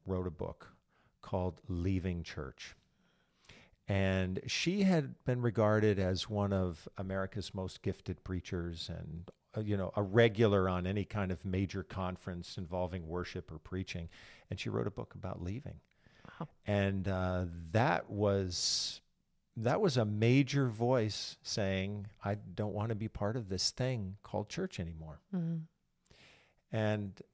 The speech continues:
Speaker 1: so that was her story. I read that book. Um, I could certainly understand some of what she was thinking and talking about, but, uh, so anyway, in the back of my mind, is there another book to be written called Why I'm Staying?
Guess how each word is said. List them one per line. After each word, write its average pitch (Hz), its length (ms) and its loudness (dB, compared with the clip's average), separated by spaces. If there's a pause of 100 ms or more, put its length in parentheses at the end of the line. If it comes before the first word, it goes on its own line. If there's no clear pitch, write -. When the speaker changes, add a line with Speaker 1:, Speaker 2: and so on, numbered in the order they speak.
(240)
Speaker 1:
so 110 460 2
that 98 240 0
was - 140 -6
her 127 100 -4
story. 107 640 0
I 95 80 -6
read 92 220 -4
that 95 240 -2
book. 135 400 0 (240)
Um, 87 480 -8 (200)
I 90 120 -6
could - 180 -14
certainly 92 340 -4
understand 95 720 0 (460)
some 127 360 0
of 113 100 -2
what 117 180 2
she - 120 -6
was 110 160 -8
thinking 113 320 -6
and 107 100 -8
talking 104 380 -8
about, 113 360 -6 (120)
but, 92 220 -4 (160)
uh, 92 240 -4 (720)
so 117 360 8
anyway, 113 300 4
in 110 80 0
the 110 60 2
back 113 240 4
of 107 100 0
my 110 140 4
mind, 107 300 2
is 101 140 0
there 107 140 6
another 104 240 4
book 101 220 0
to 110 80 -2
be 101 120 2
written 101 400 0
called 95 400 0
Why 92 240 2
I'm 87 160 -2
Staying? 78 440 -8